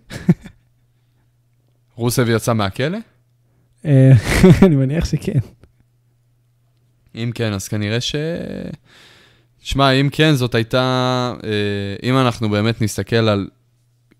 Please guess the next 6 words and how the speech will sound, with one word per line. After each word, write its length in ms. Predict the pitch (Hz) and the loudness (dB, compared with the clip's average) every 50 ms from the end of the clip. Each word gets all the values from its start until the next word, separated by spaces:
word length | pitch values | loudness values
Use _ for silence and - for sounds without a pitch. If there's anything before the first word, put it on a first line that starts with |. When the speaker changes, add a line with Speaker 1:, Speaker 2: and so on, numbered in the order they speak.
| _ _ - | _ _ -10
Speaker 2:
כל 240 | - - 123 123 | -2 0 0 2
הרגעים, 640 | 123 120 113 107 98 98 101 101 113 120 117 104 95 - _ _ _ _ _ _ _ _ _ | 2 2 0 0 -2 -2 -2 0 0 0 0 -2 -4 -6 _ _ _ _ _ _ _ _ _
כל 240 | - 110 113 113 117 | -8 -6 -4 -2 0
הסגמנטים 1600 | 113 113 110 104 98 95 95 92 95 92 92 92 92 92 92 110 - - - 123 120 117 113 113 110 101 - 104 98 92 92 98 | 0 0 0 -2 -2 -4 -4 -4 -4 -6 -6 -6 -6 -8 -8 -10 -8 -4 -2 0 0 2 2 0 0 -2 -2 -2 -2 -2 -4 -6
של, 340 | - - 104 101 98 95 95 | -6 -6 -4 -4 -4 -2 -4
אה, 100 | 92 92 | -4 -4